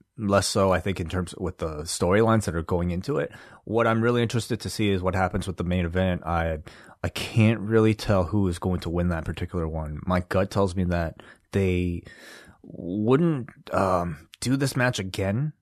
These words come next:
you know, and if you don't do it again, I think Ciampa has to win. 'Cause I think to, for Ciampa to just fail would really, I think, hurt, hurt him.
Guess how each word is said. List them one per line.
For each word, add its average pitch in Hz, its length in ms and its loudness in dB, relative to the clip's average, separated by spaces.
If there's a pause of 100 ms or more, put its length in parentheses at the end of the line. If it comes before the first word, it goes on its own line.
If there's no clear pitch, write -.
(220)
you 113 160 0
know, 110 180 2
and 113 160 -2
if 101 160 -2
you 101 120 -2
don't 135 260 -2
do 131 160 2
it 127 80 2
again, 90 640 -2 (800)
I 95 220 4
think - 480 0 (260)
Ciampa 90 500 0
has 85 300 -2
to - 100 -10
win. 85 440 -2 (520)
'Cause 95 140 -4
I 90 100 2
think 101 300 0
to, 92 320 2 (160)
for 95 180 -2
Ciampa - 460 -2
to 87 100 -4
just 92 300 -6
fail 92 540 -2 (920)
would 90 200 -4
really, 147 400 2
I - 120 -10
think, 101 180 -2
hurt, 80 300 -6 (100)
hurt 82 300 -6
him. 147 260 -2